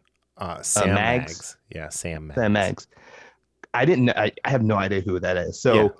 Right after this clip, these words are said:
Speaker 2: when you have someone that doesn't have the talent and doesn't have the resume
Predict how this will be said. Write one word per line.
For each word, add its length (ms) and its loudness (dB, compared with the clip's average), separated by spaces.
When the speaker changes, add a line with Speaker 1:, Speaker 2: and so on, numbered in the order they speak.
Speaker 2:
when 180 4
you 140 4
have 200 2
someone 640 2
that 220 -4
doesn't 320 4
have 200 0
the 80 0
talent 480 -2
and 200 -4
doesn't 280 2
have 160 0
the 100 -2
resume 720 0